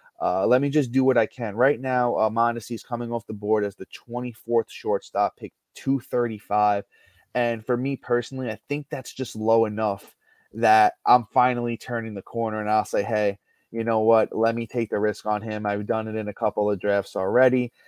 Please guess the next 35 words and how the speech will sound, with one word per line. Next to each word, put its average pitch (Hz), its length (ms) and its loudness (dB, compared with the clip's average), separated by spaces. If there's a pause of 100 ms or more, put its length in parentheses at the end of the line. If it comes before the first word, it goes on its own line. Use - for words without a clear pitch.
(160)
And 127 120 -2
I, 127 100 2
and 127 280 -2
what's 135 200 2
the 123 120 2
worst 120 260 6
thing 120 60 -10
that 113 140 -2
could 117 100 0
happen, 113 180 0
as 107 120 -6
Matt 110 180 -2
said 110 120 -2
with 104 120 -2
Cody? 113 480 2
You 139 180 2
just 127 240 -2
drop 107 260 4
him 104 140 -4
and 101 160 -8
you 101 80 -8
go 104 240 2
in 101 60 -4
another 101 260 -2
direction. 107 640 -2 (320)
But 135 120 8
let's 165 180 10
just 196 180 6
go 156 220 10
over 123 240 8
Mondesi's 107 720 -2
upside 98 480 0
real 92 180 -4
quick. 98 320 -2
Mondesi's 156 580 -2